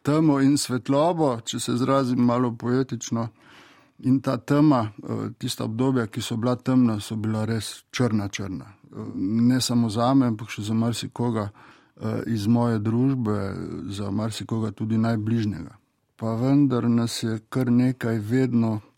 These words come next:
poskušalo in tudi najdlo pot iz te teme. Marsikomu pa to ni uspelo. Jaz lahko začnem naštevati zdaj imena in priimke ljudi,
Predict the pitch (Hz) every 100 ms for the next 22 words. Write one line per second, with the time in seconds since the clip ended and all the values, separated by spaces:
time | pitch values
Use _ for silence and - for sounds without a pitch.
0 | _ - 110 - - 135 131 120 113 113
1 | 113 127 123 113 113 123 120 107 101 -
2 | 127 120 - 104 - - 104 101 - -
3 | 104 107 135 - - - _ _ _ 151
4 | 131 131 117 123 127 123 113 110 131 123
5 | 123 123 101 - 92 92 82 80 - 98
6 | - - 101 - 110 104 98 117 117 113
7 | 113 107 - - 120 113 107 101 110 113
8 | 113 107 107 113 120 110 110 98 110 110
9 | 117 117 - 104 104 110 107 104 117